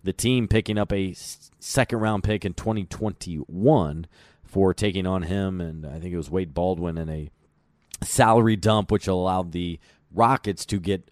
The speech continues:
under the l-, luxury tax. And then al-, they also got Malik Fitts. Uh, who knows among these if more than a couple of them, if any, stick around.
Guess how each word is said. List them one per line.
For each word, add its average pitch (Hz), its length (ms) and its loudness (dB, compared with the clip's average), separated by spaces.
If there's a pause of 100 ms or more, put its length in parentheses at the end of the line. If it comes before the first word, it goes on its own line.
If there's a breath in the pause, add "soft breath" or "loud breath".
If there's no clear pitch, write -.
(120)
under 92 520 2
the 87 100 -6
l-, 85 160 -6 (100)
luxury 87 420 0
tax. 92 360 -4
And 110 100 -4
then 143 120 0
al-, 151 200 0
they 131 140 2
also 139 280 2
got 117 240 4
Malik 107 360 -4
Fitts. - 500 -4 (400 soft breath)
Uh, - 60 -18 (180)
who 143 140 6
knows 139 500 6 (220)
among 117 340 2
these 123 300 2
if 101 220 -2
more 113 220 4
than 110 140 0
a 101 60 -2
couple 117 380 4
of 107 100 6
them, 113 180 0
if 101 140 0
any, 117 240 2
stick - 400 -2
around. 104 480 2